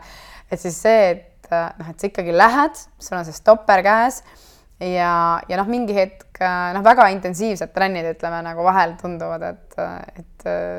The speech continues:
ma ei tea, et võiks nagu keegi teine ka vahel teha nagu. <laughs> Et aga sa paned selle stopperi käima ja siis sa teed, isegi kui sa oled väsinud, sa teed adrenaliini pealt selle ära.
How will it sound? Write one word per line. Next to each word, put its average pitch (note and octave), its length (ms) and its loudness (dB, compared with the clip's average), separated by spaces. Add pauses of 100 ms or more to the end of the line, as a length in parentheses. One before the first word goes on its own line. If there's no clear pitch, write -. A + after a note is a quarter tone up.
(360)
ma F3+ 120 -10
ei F#3 60 -4
tea, F3 100 2
et E3 140 -10
võiks - 160 -14
nagu E3+ 160 -10
keegi E3 240 -6
teine E3 180 -6
ka E3 120 -6
vahel E3 260 -6
teha E3 240 -12
nagu. E3+ 240 -12
<laughs> F3 40 -14 (640)
Et G3 260 0
aga F#3+ 160 2
sa G#3 80 -2
paned B3+ 240 6
selle G#3 80 0
stopperi G#3+ 480 4
käima G3 480 2
ja F3 80 -2
siis F#3 180 -10
sa F#3 140 -6
teed, E3+ 380 -6 (680)
isegi C4+ 160 -6
kui A3+ 60 -4
sa G3+ 80 0
oled F3 80 -4
väsinud, G3 260 -2
sa E3 160 -12
teed E3 100 -8
adrenaliini E3+ 560 -10
pealt D#3+ 220 -16
selle E3+ 220 -10
ära. F3 140 -8